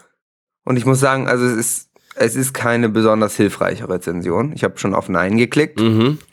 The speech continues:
Speaker 2: Mach ich
Speaker 1: Ähm,
Speaker 2: auch mal.
Speaker 1: und zwar ist es eine Rezension von Herr von Speck.
Speaker 2: Mhm.
Speaker 1: Was ist das schon für ein Name, ne? Also
Speaker 2: Er sollte mal, äh,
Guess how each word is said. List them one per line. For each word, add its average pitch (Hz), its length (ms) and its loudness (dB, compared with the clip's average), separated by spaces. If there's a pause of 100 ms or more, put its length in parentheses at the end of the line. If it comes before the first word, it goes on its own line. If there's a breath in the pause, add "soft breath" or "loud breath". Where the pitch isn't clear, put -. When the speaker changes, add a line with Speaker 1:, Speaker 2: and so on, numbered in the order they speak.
(420 loud breath)
Speaker 2:
Mach 101 300 2
ich 98 40 0
Speaker 1:
Ähm, 92 120 -2
Speaker 2:
auch 92 40 -6
mal. 92 160 2
Speaker 1:
und 92 100 -6
zwar 107 200 2
ist 104 120 -6
es 98 80 -2
eine 104 240 2
Rezension 110 440 2
von 98 140 -4
Herr 107 240 -2
von 95 260 -2
Speck. - 500 -4 (220)
Speaker 2:
Mhm. 92 200 -2
Speaker 1:
Was 92 140 -2
ist - 60 -4
das - 160 -4
schon 95 160 -2
für - 120 -4
ein 87 60 2
Name, 90 340 0
ne? 92 220 -2
Also 90 220 0
Speaker 2:
Er 90 60 4
sollte 123 260 0
mal, 117 360 2
äh, 123 100 -2